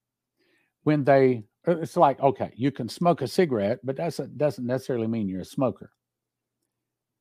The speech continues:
But you can sin, but that doesn't necessarily mean you're in iniquity. Iniquity means you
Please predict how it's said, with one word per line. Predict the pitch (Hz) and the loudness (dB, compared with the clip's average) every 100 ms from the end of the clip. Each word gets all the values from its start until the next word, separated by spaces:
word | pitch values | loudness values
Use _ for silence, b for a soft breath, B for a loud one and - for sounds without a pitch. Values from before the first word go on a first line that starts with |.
| _ _ _ _ _ _ _ _ - | _ _ _ _ _ _ _ _ -2
But | 113 147 123 _ _ - | 2 2 0 _ _ -2
you | 135 | -2
can | 135 123 | 0 -4
sin, | - 208 180 117 131 139 _ - | -2 2 2 2 -2 -6 _ -4
but | 120 | 2
that | 147 143 | 2 4
doesn't | 160 151 151 | 2 0 0
necessarily | 147 143 - - 143 131 131 | 0 -2 -6 -2 2 2 2
mean | 127 123 123 - | 0 0 -2 -4
you're | 120 | -4
in | 120 117 | -2 -2
iniquity. | 131 165 180 - - - - | -2 -4 -4 -8 -12 -16 -8
Iniquity | 117 185 135 131 117 120 | -2 -2 -2 -2 -2 -2
means | 123 123 113 | -2 -2 -2
you | 123 | -2